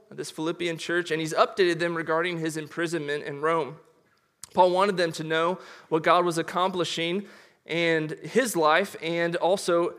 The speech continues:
his personal attitude toward the opposition he was experiencing in pursuing and advancing the gospel. Paul's priority and confidence was anchored to his Lord and Savior, Jesus Christ.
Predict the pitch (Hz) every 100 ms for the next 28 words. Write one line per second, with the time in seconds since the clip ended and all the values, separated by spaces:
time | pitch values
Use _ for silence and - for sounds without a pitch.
0 | - 208 202 - 226 214 196 170 196 214
1 | - 170 165 160 165 170 170 156 - -
2 | 147 165 165 156 170 180 151 160 190 165
3 | 151 156 156 147 151 - - 165 170 156
4 | 147 151 143 151 160 160 160 - - _
5 | - 151 - 190 160 151 156 143 143 135
6 | 165 165 202 143 135 151 147 156 165 -
7 | 135 - _ _ _ _ _ - 180 -
8 | 190 175 208 196 170 160 175 196 196 165
9 | 165 160 151 165 214 214 185 - - 214
10 | 160 175 - - - - 175 151 160 175
11 | 190 190 160 147 175 190 180 143 156 160
12 | - - 151 151 - 165 170 139 - -